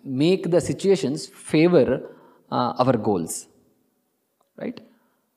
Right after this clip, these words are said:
The, the, uh, all of us have that common goal of developing Krishna consciousness and, you know, becoming pure and, you know, yeah, end of life going back to Godhead. That is there.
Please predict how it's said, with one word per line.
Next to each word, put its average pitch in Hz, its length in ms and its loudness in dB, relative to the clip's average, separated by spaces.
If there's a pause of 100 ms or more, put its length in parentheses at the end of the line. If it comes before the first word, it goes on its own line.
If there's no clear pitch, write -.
(200)
The, 117 160 0
the, - 200 -8
uh, - 260 -6
all 123 160 0
of 123 100 -6
us 120 80 -2
have 110 180 0
that 113 140 -6
common 113 320 -2
goal 120 260 0
of 101 160 -6
developing 110 380 -6
Krishna 110 240 -18
consciousness 110 640 -18
and, 110 100 -20
you 104 60 -20
know, 147 140 -20 (480)
becoming 110 460 -12 (180)
pure 127 320 -2
and, 113 220 -10
you 110 60 -10
know, 151 380 -14
yeah, 117 160 -8 (280)
end 117 160 -8
of 117 140 -12
life 110 180 -10
going 107 200 -14
back 107 180 -18
to - 60 -8
Godhead. 160 340 -8 (680)
That 107 100 -6
is 107 120 -6
there. 120 280 0